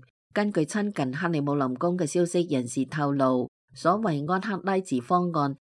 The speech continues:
係俄方宣稱嘅美國總統川普與普京去年八月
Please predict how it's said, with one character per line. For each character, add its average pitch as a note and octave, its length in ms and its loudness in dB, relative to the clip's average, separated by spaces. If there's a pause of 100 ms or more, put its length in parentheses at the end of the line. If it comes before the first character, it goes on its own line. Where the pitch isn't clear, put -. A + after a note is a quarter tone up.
(100)
係 C#3+ 300 -2
俄 B2+ 120 0
方 G3+ 240 0
宣 G3 240 -2
稱 G3 240 -2
嘅 D3 380 2
美 C#3+ 160 0
國 D#3 140 0
總 D3 260 -2
統 D#3 220 -2
川 F#3 260 0
普 D#3 300 0 (220)
與 D3 180 2
普 C#3 320 0
京 G#3 200 -2
去 F#3+ 180 0
年 C3+ 180 -2
八 D3+ 180 0
月 C3+ 300 2